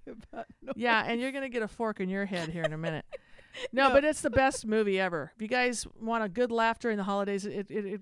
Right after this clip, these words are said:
Speaker 2: fits at every holiday. Or even, you know, when you're thinking about you have to go back to see your family,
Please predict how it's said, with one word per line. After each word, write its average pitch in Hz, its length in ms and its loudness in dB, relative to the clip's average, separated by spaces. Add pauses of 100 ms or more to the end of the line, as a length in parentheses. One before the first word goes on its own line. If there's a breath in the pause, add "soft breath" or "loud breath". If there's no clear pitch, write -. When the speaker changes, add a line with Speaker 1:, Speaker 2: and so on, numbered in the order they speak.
(120)
Speaker 2:
fits - 240 -6
at - 160 -10
every 190 460 -4 (160)
holiday. 185 460 -6
Or 180 100 -6 (120)
even, 269 520 -8
you 240 80 -4
know, 175 240 -6 (100)
when 220 140 -4
you're 214 160 -2
thinking 240 320 -4
about 202 240 -2
you 202 40 0
have 196 100 -4
to 190 60 -10
go 196 80 -4
back 190 220 -4
to 196 140 -10
see - 160 -8
your 185 120 -4
family, 175 600 -6